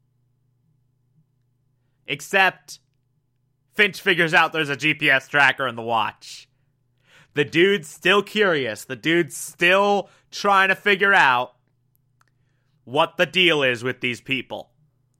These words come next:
And actually, turns out, totally forgot to mention this,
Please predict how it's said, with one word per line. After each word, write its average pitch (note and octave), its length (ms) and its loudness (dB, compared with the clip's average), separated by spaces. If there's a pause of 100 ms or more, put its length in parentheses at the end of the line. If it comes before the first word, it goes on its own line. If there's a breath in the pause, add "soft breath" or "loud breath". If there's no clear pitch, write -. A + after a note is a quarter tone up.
(1120 loud breath)
And C4 260 2
actually, G3+ 800 0 (220)
turns C#4+ 420 0
out, G3+ 500 2 (880)
totally B3 320 2
forgot G3+ 240 2
to E3+ 60 -14
mention F3+ 280 -2
this, B2+ 260 -6